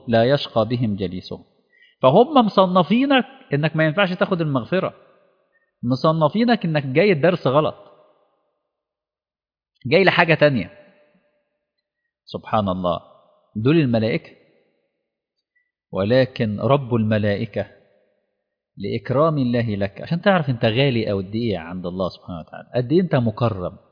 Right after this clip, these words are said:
سبحان الله، إن يعلي شأنك. أنا كمحمد ليا موقف مع واحد، ومن يومها بتأدب، خلاص اتأدبت.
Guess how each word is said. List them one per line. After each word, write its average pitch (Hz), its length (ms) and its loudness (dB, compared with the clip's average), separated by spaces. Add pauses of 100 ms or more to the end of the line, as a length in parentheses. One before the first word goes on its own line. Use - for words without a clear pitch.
(1400)
سبحان 104 460 -8
الله، 78 240 -12 (360)
إن 123 140 -2
يعلي 135 360 2
شأنك. 85 560 -10 (1700)
أنا 156 280 4
كمحمد 123 680 -6 (540)
ليا 120 200 -6
موقف 120 460 -8
مع 90 100 -10
واحد، 113 380 -6
ومن 101 140 -4
يومها 127 260 0
بتأدب، 101 500 -8 (400)
خلاص 107 380 -4
اتأدبت. - 680 -8